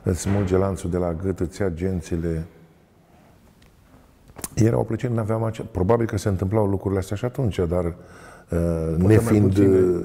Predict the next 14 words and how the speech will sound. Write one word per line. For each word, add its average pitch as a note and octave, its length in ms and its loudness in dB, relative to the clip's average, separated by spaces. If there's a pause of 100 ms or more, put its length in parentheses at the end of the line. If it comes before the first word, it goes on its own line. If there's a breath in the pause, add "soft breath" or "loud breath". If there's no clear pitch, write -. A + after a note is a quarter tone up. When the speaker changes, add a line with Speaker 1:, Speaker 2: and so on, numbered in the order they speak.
(160)
Speaker 1:
nefiind G2+ 460 -2
tratate F#2+ 560 -4
în, F2+ 240 -6
ă, E2+ 320 -8 (560 loud breath)
discutate F#2 580 0
în E2+ 120 0
presă, G#2+ 580 0 (1040 loud breath)
nici C3 200 0
nu C3+ 100 -4
știam - 280 0
că E2+ 120 -2
există E2+ 360 -4
așa D#2+ 180 -6
ceva. - 320 -8